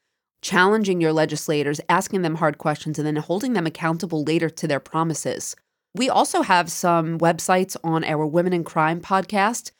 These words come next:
There are resources there for people who want to get involved. Uh, I can also tell you that there are a number of organizations who specialize in criminal justice reform.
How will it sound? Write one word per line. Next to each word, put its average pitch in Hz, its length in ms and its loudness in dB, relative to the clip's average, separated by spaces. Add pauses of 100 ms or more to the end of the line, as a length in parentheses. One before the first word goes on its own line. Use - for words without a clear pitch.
(100)
There 180 160 4
are 170 100 6
resources 175 580 -2
there 175 140 2
for 190 140 -4
people 185 300 -4
who 185 80 -4
want 175 180 0
to 170 40 0
get 170 140 0
involved. 165 640 0 (320)
Uh, 175 60 4
I 156 80 4
can 220 120 2
also 240 200 2
tell 185 160 2
you 170 120 6
that 160 140 2
there 165 180 4
are 165 200 4
a 165 40 2
number 196 440 4
of 170 200 4
organizations 170 1000 2 (300)
who 185 160 6
specialize 170 600 2
in 156 80 -2
criminal 165 340 0
justice 156 420 -4
reform. 156 520 -2